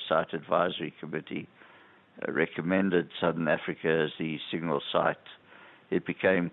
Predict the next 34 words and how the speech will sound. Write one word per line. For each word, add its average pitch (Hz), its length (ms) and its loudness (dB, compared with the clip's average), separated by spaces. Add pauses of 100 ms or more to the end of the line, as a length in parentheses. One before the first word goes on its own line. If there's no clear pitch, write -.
clear 92 280 6
that 80 280 2 (760)
many 90 440 2
of 76 160 -2
the 82 80 0
members 87 500 2
of 76 60 -4
the 73 140 4
S 80 80 0 (120)
K 78 160 6
A - 20 6
organisation 76 1000 0 (560)
wanted 90 460 2 (180)
to 78 520 0 (200)
keep - 180 -4
Australia 80 540 4
in 90 140 4
the 101 80 2
project 80 640 -2 (600)
and 85 380 2
asked 90 300 4 (340)
for 90 460 2 (500)
a - 60 -8 (120)
small 101 220 2
team 90 280 0
of 80 80 0 (100)
scientists 92 460 2 (840)
to 107 80 -4 (120)
see 104 140 4
whether 90 340 6
there 82 140 0
were 82 120 4
any 95 580 2 (640)
ways 92 460 4